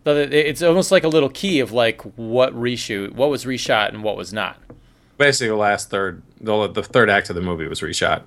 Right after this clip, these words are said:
Speaker 2: and
Speaker 1: Right.
Speaker 2: I'll get to that, how terrible it was.
Speaker 1: Okay.
Speaker 2: But first half of the movie, it's just fun. Like, for,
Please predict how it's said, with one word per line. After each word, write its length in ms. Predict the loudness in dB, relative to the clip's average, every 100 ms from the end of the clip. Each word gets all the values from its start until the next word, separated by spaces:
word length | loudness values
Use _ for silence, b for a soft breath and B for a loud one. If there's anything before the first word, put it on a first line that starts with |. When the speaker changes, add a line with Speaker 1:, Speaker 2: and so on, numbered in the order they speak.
| -4
Speaker 2:
and 200 | 0 4
Speaker 1:
Right. 60 | 4
Speaker 2:
I'll 80 |
get 160 | 4 0
to 80 | -2
that, 140 | -6 -8
how 160 | -2 -2
terrible 340 | 0 0 0
it 40 | 0
was. 240 | 0 -2 -4 B
Speaker 1:
Okay. 200 | -2 -2 B B
Speaker 2:
But 220 | 2 2 -4 _
first 180 | 2 4
half 120 | 4
of 40 | 4
the 60 |
movie, 400 | 4 4 2 -2 -10 -6
it's 140 | -2
just 200 | 0 -2
fun. 420 | 2 4 4 0
Like, 280 | -4 -2 -4
for, 200 | -2 0